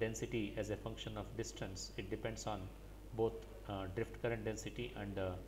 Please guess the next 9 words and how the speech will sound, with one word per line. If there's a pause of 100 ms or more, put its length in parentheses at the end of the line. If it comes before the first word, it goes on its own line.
(420)
uh,
diffusion
current
density. (160)
You
can
see
both
the